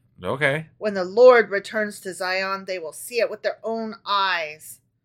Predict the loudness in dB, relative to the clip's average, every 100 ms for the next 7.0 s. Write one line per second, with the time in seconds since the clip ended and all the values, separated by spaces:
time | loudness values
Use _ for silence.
0 | _ _ _ 6 6 4 -6 -4 -6 -6
1 | 0 2 2 0 -4 -6 0 2 2 0
2 | -6 0 0 4 2 2 -4 -4 4 4
3 | 4 0 -4 -6 -4 0 0 0 -2 -2
4 | -2 -8 -16 -10 -10 -10 0 2 2 6
5 | 10 12 12 8 0 0 -14 -12 -2 0
6 | 2 0 0 -6 -8 -8 0 0 0 -4